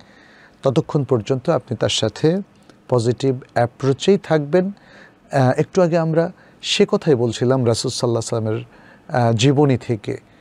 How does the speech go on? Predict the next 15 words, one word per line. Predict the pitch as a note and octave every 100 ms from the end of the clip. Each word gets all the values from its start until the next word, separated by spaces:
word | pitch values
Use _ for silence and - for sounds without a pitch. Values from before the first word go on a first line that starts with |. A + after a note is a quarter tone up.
| _ _
তিনি | - B2 B2 A#2 - - - _ -
কঠিন, | F#3+ - - A#3 A3+ A3 A3+ E3 - -
আহ, | B2 A#2+
মুহূর্তের | B2+ C3+ D#3 - C3
মুখোমুখি | A#2+ F3 F3 -
হয়ে | G#2+ G#2+
এবং | G#2+ A#2+ C3 - - - - _ -
কঠিনভাবে | D#3+ D#3+ F#3+ F#3 E3+ C#3 D3 D3+
অপমান, | C3 C3+ B2+ B2+ A#2+ A#2+ B2+
গঞ্জনা | A2+ C3 C3+ A#2 C3+ B2 A2+
কিংবা | C#3 B2
অত্যাচার, | A#2+ - C#3+ B2 B2 A#2 A#2 - - - - A#2+ A2
জুলুমের | F#3+ A#3+ C#4+
শিকার | - C#3 C3 A2+
হয়েও | - - D3 F#3+ C3